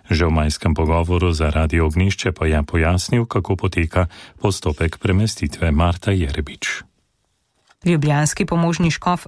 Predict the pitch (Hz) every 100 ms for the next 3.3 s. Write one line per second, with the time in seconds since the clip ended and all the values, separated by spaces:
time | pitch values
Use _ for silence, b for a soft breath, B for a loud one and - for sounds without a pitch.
0 | - - 156 151 - - 220 - 190 185
1 | 156 143 139 202 214 220 208 160 139 139
2 | 143 147 156 185 196 156 156 143 143 -
3 | 208 - 196